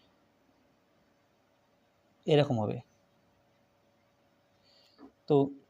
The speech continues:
এবিসি, এখানে হবে বি, এখানে হবে সি, এই যে এক্স নাম দিলাম। ছবিটা ভালো হলো না, ছবিটা মোটামুটি মনে করো এরকম,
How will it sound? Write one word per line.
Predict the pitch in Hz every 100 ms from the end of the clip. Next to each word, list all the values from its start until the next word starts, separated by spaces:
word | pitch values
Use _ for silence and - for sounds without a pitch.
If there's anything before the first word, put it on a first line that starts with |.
| _ _ _ _ _ _ _ _ _ _ -
এবিসি, | 151 165 143 160 - 139 160 - _ -
এখানে | 143 147 143
হবে | 131
বি, | 117 139 180 233 _ _ _ _ _ _ _ _ _ -
এখানে | 131 143
হবে | 143 160
সি, | - 143 143 - -
এই | 139
যে | 131 -
এক্স | 151 -
নাম | 117 117
দিলাম। | 107 117 _ _ _ _ _ _ -
ছবিটা | 156 170
ভালো | 156 160 127
হলো | 123
না, | 117 139 _ _ _ _ -
ছবিটা | 143 147
মোটামুটি | 156 139 156 156 165 - _ _ _ _ _ _ _ _ -
মনে | 143 143
করো | 143 151
এরকম, | 143 151